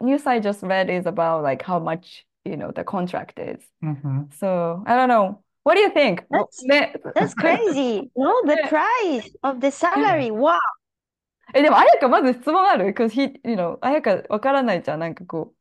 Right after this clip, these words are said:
Speaker 1: う。
Speaker 3: え？質問は、そうだな。え、まず、is this, is this possible? Do you get so big salary for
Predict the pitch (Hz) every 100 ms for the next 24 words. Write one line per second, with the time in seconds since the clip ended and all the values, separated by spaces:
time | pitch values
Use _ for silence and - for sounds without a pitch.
0 | _ 349 453 494 _ _ _ _ - _
1 | 370 392 415 403 392 381 392 403 370 240
2 | - _ _ _ - 311 320 285 247 240
3 | 240 208 247 _ _ _ _ _ _ _
4 | _ _ _ _ 294 381 - - 294 320
5 | 247 262 226 - _ 247 277 269 311 381
6 | 339 - - _ _ _ _ _ _ _
7 | 240 233 220 226 302 311 277 - - -
8 | _ 240 285 - 403 392 480 571 587 _
9 | _ 320 311 359 277 349 302 - - 370
10 | 349 277 320 - - 277 277 427 494 523
11 | 605 539 _ 349 302 277